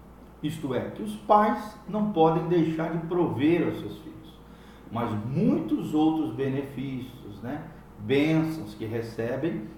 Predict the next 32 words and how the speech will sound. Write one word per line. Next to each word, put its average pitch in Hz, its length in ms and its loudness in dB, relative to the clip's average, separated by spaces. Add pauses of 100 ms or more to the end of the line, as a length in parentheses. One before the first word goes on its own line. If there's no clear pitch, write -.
são 156 280 -4
oferecidos 139 640 -4
por 135 220 -8
pura 156 240 0
graça - 760 -2
dos - 240 -14
seus 107 220 -10
pais, - 340 -16
porque - 180 -8
eles 240 360 -8
os 175 220 -6
amam, 123 400 0 (600)
né, 135 280 -2
e 147 100 2
assim 165 460 -8
dão, 143 340 0
oferecem 131 640 -4 (560)
o 131 60 -10
bom 160 440 0
e 196 40 2
o 170 60 0
melhor, 127 460 2
aquilo 160 280 -4
que 160 80 -2
é 160 80 0
possível 170 760 0
a 120 40 -2
eles 123 320 -4
dar - 440 -8 (280)
aos 117 240 -8 (220)
seus 131 240 -8
filhos. - 460 -18